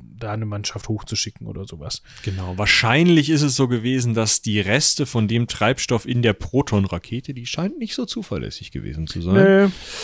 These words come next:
Speaker 2: ähm, da Reste vom Treibstoff in der letzten Stufe irgendwie explodiert sind und, also beim Absprengen wahrscheinlich, und dann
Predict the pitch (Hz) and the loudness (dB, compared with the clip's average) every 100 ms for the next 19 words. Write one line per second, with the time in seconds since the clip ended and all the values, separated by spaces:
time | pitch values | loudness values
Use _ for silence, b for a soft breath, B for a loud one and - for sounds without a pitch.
0 | B B B - 160 156 151 151 151 156 | B B B 2 4 6 6 6 6 2
1 | - 151 131 143 139 160 - 175 160 139 | 0 0 4 6 6 4 4 2 2 2
2 | - 139 160 165 139 135 127 139 - 131 | 2 2 2 0 2 4 4 2 0 0
3 | - 147 170 160 151 151 147 156 147 143 | 2 2 2 4 4 4 4 4 4 2
4 | - - 110 131 165 160 156 147 131 117 | 0 0 4 4 4 4 2 2 0 -2
5 | - - - - - 120 101 117 127 - | -4 -10 -14 -14 -6 -6 2 2 4 2
6 | - - 139 139 139 135 - 123 131 127 | 2 2 2 2 4 2 0 0 0 0
7 | 123 120 117 113 | 0 0 0 0